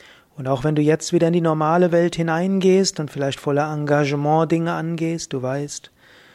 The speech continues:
stets ist in dir eine Quelle des Wohlergehens. Von allen Seiten strömen Wogen des Wohlergehens und der Entspannung durch dich hindurch.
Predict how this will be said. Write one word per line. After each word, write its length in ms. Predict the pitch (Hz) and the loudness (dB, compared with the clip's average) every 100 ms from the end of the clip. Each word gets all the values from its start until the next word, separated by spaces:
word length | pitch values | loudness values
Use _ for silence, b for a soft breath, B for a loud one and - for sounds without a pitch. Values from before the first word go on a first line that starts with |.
| b b b | b b b
stets 560 | - - 160 170 175 | -10 -2 2 2 0
ist 160 | 180 165 | -6 -2
in 160 | 180 170 | -2 0
dir 200 | 190 196 | 0 2
eine 180 | 196 | 2
Quelle 320 | 185 185 180 185 | 0 -2 -2 -2
des 200 | 175 165 | -4 -4
Wohlergehens. 760 | 165 165 151 143 139 139 135 | -2 -2 -4 -4 -4 -4 -8
Von 180 | - 143 | -10 -6
allen 300 | 139 143 151 | -2 0 0
Seiten 680 | - 139 147 - 139 131 127 | 0 2 2 0 -8 -8 -8
strömen 600 | - - 143 156 160 139 | -10 -4 -2 0 -2 -2
Wogen 360 | 156 175 180 175 | 0 0 0 -4
des 180 | - | -6
Wohlergehens 720 | 151 165 175 170 160 160 160 156 | -4 0 0 0 0 0 0 -2
und 100 | 147 | -4
der 120 | 135 | -6
Entspannung 500 | 127 - 139 147 143 | -6 -4 -4 -4 -4
durch 240 | 127 123 | -6 -8
dich 180 | - 127 | -10 -10
hindurch. 680 | 151 151 131 123 127 - | -10 -10 -10 -12 -14 -16